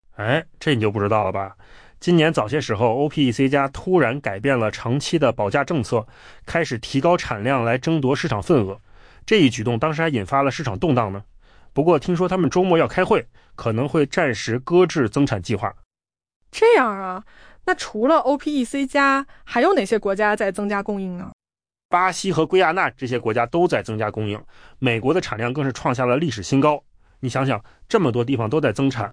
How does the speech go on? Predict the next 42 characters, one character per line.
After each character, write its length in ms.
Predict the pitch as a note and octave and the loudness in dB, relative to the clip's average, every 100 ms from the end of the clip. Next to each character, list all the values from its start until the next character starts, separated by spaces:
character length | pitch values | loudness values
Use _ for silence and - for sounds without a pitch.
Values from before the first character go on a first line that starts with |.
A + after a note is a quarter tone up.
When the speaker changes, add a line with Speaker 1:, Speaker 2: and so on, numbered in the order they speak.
| - | -12
Speaker 1:
市 180 | - E3+ | -8 -4
场 160 | A#2+ | -4
上 100 | A#2 | -2
的 80 | B2+ | -2
油 220 | G#2+ G#2 - | 0 0 -2
肯 160 | - | -4
定 120 | F#2 | -4
就 80 | B2+ | -2
多 240 | G#2+ C#3+ D3 | 2 4 4
了， 120 | G2 _ | 0 _
价 160 | - C#3 | -4 -2
格 160 | A2 A2+ | -2 -4
自 160 | - | -2
然 140 | A2 A2+ | -4 -2
就 80 | |
下 220 | A#2+ A#2+ F#2 | -4 -4 -6
来 120 | F2 | -8
了。 140 | F#2 - _ _ _ _ - | -12 -20 _ _ _ _ -12
Speaker 2:
也 160 | A3+ | -10
是 300 | G3+ - - | -8 -2 2
啊， 340 | F4 F#3 F#3 G#3 - - - - | 2 2 -4 -14 -20 -20 -8 2
那 80 | |
油 180 | E4+ A3+ | 4 6
价 140 | E4+ F4+ | 4 2
下 180 | E4 | 2
跌 160 | D4+ E4 | 0 2
对 100 | F#4 | 4
我 60 | A#3+ | 4
们 120 | B3+ | 2
普 120 | - | 0
通 140 | G#3 C#4 | 2 4
人 80 | B3+ | 4
来 80 | |
说 140 | B3 D#4 | 2 -2
是 100 | F#4 | -2
好 240 | - - | -4 -8
事 140 | - C4+ | -4 -4
还 100 | G#3 | -4
是 80 | |
坏 200 | G3 G3+ | -4 -8
事 160 | G3 F#3 | -8 -12
呢？ 160 | F3+ | -14